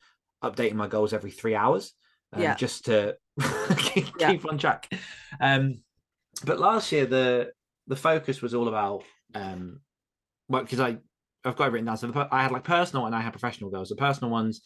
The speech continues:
Speaker 1: um, the word of the year was habit, which
Speaker 2: Mm-hmm.
Speaker 1: fell apart because life did not allow.
Speaker 2: Mm-hmm.
Speaker 1: Um,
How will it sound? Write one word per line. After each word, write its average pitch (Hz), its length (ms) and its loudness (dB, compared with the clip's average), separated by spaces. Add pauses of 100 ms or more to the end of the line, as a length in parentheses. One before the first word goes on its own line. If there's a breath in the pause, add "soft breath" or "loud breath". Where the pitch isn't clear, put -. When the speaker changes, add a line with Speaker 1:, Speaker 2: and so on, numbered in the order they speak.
(520 soft breath)
Speaker 1:
um, 110 480 2
the 120 100 0
word 123 260 6
of 117 40 0
the 117 80 2
year 110 120 4
was 101 120 -2
habit, 117 420 -4 (340)
which - 360 -4
Speaker 2:
Mm-hmm. 160 180 -8
Speaker 1:
fell 120 120 -2
apart 113 340 0
because 101 380 -4
life 101 180 -4
did 101 120 -6
not 90 140 -8
allow. 95 220 -4
Speaker 2:
Mm-hmm. - 720 -10
Speaker 1:
Um, 104 500 -2